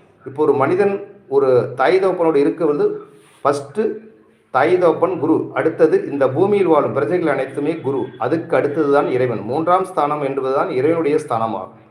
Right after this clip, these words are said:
அதனால் எப்பொழுதுமே தாய் தகப்பனை முன்னிறுத்தி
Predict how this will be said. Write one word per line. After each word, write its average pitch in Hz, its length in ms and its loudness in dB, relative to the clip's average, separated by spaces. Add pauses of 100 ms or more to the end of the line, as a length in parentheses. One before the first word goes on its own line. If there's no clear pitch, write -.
(920)
அதனால் 131 360 -2 (540)
எப்பொழுதுமே 127 680 0 (440)
தாய் 160 300 2
தகப்பனை 175 580 2
முன்னிறுத்தி 147 640 -2